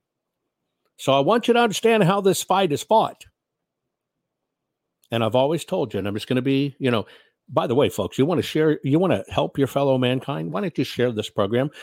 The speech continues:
Why don't you hit that thumbs up? Because I'm telling you right now, the system is gonna use everything they can against you.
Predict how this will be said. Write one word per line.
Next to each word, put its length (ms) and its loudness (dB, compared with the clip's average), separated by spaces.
Why 140 0
don't 240 -6
you 80 2
hit 240 0
that 240 -4
thumbs 260 -2
up? 220 -6
Because 240 2
I'm 160 2
telling 280 2
you 100 4
right 200 2
now, 200 2
the 140 -4
system 500 2
is 120 2
gonna 160 2
use 300 2
everything 560 2
they 140 2
can 260 -2
against 420 -2
you. 120 -10